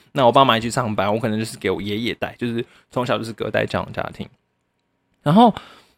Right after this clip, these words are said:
我有一个，呃，叔叔，他，他每次上班的时候都会用一个M P four，他就是听音乐，骑车的时候听音乐，我不知道，你可能有点危险，但是他就喜欢这样子，可能下班的时候也会听。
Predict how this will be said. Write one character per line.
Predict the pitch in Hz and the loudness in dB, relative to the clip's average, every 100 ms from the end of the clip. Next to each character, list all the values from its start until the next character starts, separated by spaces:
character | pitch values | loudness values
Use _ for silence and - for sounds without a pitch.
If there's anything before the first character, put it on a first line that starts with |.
| - | -2
我 | 139 | 4
有 | 151 | 6
一 | |
个， | 160 147 - _ | 6 4 2 _
呃， | 131 123 120 | 2 2 2
叔 | - 120 | 0 0
叔， | 127 123 101 123 _ | 4 4 2 -2 _
他， | - 127 131 127 123 - _ _ _ _ | 2 4 4 2 -2 -6 _ _ _ _
他 | - 127 127 - | 0 2 0 -2
每 | 135 117 | -2 0
次 | 135 | 0
上 | 143 127 | 0 0
班 | 113 110 | 0 -2
的 | |
时 | 110 117 | -6 -8
候 | 113 | -8
都 | 123 | -4
会 | 127 135 | -2 -2
用 | 127 - | -4 -6
一 | |
个 | 113 - _ _ _ - | -8 -8 _ _ _ -8
M | 123 117 - | -6 -6 -8
P | 120 117 | -8 -6
four， | - 123 95 - _ _ _ - | 0 2 2 -2 _ _ _ -2
他 | 139 | 0
就 | 139 | 2
是 | |
听 | 135 131 | 0 -2
音 | 107 110 | -2 -2
乐， | 110 | -4
骑 | 101 - 120 | -4 -4 2
车 | |
的 | 131 | 2
时 | 117 | 2
候 | 113 | 0
听 | 123 | -4
音 | 107 | -6
乐， | 104 | -6
我 | 107 | 0
不 | 139 | 2
知 | |
道， | 143 120 | 2 0
你 | 104 | -6
可 | 107 | -4
能 | 107 | -4
有 | |
点 | 110 | -4
危 | 101 101 | -4 -4
险， | 120 107 | -4 -2
但 | 120 131 | 0 0
是 | 135 127 - - - - | 0 -4 -6 -14 -14 -2
他 | - 156 | 6 8
就 | 165 | 8
喜 | 131 | 6
欢 | 117 117 | 2 2
这 | |
样 | 113 113 | 0 0
子， | 110 113 | -4 -4
可 | 113 | -2
能 | 117 117 | 0 2
下 | 139 117 | 4 6
班 | 113 | 4
的 | |
时 | 110 | 0
候 | 101 | 0
也 | |
会 | 110 | -2
听。 | 110 104 | -4 -6